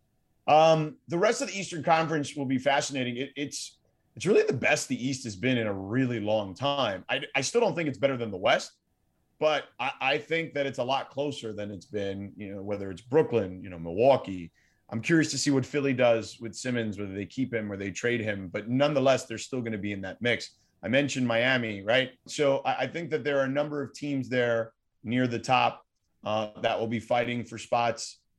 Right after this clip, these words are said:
um, for home court advantage. Um, you know, the Knicks will be good. I don't think the Knicks will be, uh, you know, a four seed or whatever they were this year. I don't think they're catching anyone by surprise necessarily anymore, but, uh, I think they'll be in that playoff picture as well still.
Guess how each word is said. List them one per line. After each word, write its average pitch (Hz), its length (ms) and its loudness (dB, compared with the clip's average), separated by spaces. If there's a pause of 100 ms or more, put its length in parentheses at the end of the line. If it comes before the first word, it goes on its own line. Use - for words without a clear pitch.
(120)
um, 98 460 -4
for 110 140 0
home 123 200 2
court 120 200 -2
advantage. 135 580 0 (960)
Um, 107 380 -6
you 143 80 2
know, 143 40 2
the 131 120 0
Knicks 160 180 2
will 170 80 0
be 156 80 0
good. 165 340 2 (220)
I 147 80 0
don't 185 160 2
think 190 140 -2
the 165 80 -6
Knicks 165 420 -6
will 147 160 -4
be, 135 480 0
uh, 104 140 -10
you 131 80 -4
know, 98 140 -2
a 98 40 0
four 135 260 -2
seed 131 280 0
or 120 60 2
whatever 117 280 0
they 113 120 0
were 113 180 0
this 117 260 -4
year. 123 140 -2
I 110 80 0
don't 113 80 -6
think 113 120 -12
they're 107 100 -6
catching 110 500 -4
anyone 110 200 -4
by 101 120 -2
surprise 104 520 -2
necessarily 117 520 -6
anymore, 123 400 -4 (500)
but, 135 320 6 (300)
uh, 127 200 6
I 127 120 2
think 147 240 -2
they'll 151 100 6
be 135 160 0
in 135 80 0
that 123 220 -2
playoff 131 280 2
picture 131 300 -6
as 110 100 -8
well 123 300 2
still. 131 420 -10